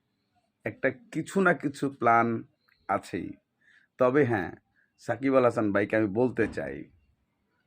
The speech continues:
ভাই, ক্রিকেটে যা হয়েছে রাজনীতির জন্য তা না হয়, এটা আমার অনুরোধ থাকবে। আশা করি আপনি নির্বাচনে জিতুন, এমপি সাহেব হন, মাশরাফির মতো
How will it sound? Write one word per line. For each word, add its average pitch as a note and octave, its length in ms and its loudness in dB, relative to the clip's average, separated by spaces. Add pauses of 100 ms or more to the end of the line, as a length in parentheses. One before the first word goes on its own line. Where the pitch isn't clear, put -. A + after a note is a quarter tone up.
ভাই, A#2 240 2
ক্রিকেটে C3+ 380 0 (100)
যা A2+ 80 6 (100)
হয়েছে A2 380 0 (1200)
রাজনীতির A2+ 440 -2
জন্য G#2 120 0 (100)
তা F#2+ 80 2 (120)
না E2+ 80 0 (120)
হয়, - 220 -14 (1300)
এটা C3 240 2
আমার D#3+ 200 8
অনুরোধ D#3+ 280 6 (120)
থাকবে। F#2+ 320 2 (840)
আশা C3 260 4 (100)
করি F3+ 220 8 (1000)
আপনি G2+ 220 -2
নির্বাচনে A2+ 400 0 (100)
জিতুন, A2+ 280 -4 (1040)
এমপি A#2 360 -2
সাহেব A2 280 2
হন, C3 140 2 (840)
মাশরাফির B2 680 2
মতো B2 140 -2